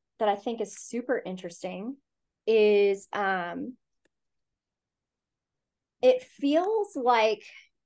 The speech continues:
even during the times of, like, Lemuria and Atlantis, I know there was some time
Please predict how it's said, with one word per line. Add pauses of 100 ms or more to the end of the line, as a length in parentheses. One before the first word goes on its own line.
(140)
even
during
the
times
of,
like, (280)
Lemuria
and
Atlantis,
I
know
there
was
some
time